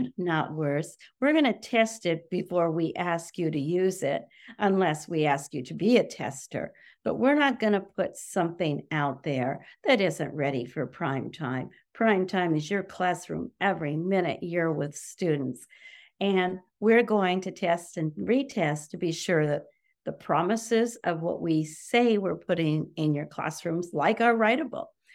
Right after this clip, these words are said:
we will be studying it over time. Is it working as intended? What have we learned? Um, what are the most efficacious uses of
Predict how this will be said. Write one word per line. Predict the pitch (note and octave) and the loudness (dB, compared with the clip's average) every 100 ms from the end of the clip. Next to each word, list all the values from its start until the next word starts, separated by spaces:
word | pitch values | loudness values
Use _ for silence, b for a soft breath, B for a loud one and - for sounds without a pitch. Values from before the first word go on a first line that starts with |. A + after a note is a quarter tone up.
| b | b
we | - F3+ F#3 | -2 2 4
will | G#3 | 2
be | G#3 A3 | 2 -2
studying | - - - G#3+ B3+ A#3 D#3 | -4 -8 0 2 4 2 0
it | - - b b b F3 | -2 -8 b b b -2
over | F3+ G3+ | 0 0
time. | G3+ G#3+ A3 F#3+ D3+ D3+ b b - - | -2 0 2 2 0 -6 b b -20 -4
Is | F#3 F#3 | -2 2
it | G#3+ G3+ | 0 2
working | G#3+ G#3+ A3+ G#3 | 2 4 4 6
as | G3+ G3+ | 4 2
intended? | G#3 G#3 G#3+ G#3+ F3+ E3+ | 0 0 2 2 2 -2
What | F3 G3 A3+ | 0 2 2
have | A#3+ A3 | 0 0
we | G#3 G3 | -2 -2
learned? | F3+ F3+ G3+ G#3 D#3 - - B B B | -2 2 4 4 2 -4 -12 B B B
Um, | F3+ F3 E3 | -2 2 4
what | F#3 | 4
are | A3 | 4
the | A3 | 4
most | G#3 A3 G#3+ - | 4 4 0 -4
efficacious | G#3 A#3+ A#3 A3 A3+ - G#3+ G3 F#3+ | -2 -2 -2 0 0 2 0 0 -2
uses | E3 D#3 E3 D3+ - | -2 0 -2 -2 -4
of | E3 D#3 | -4 -4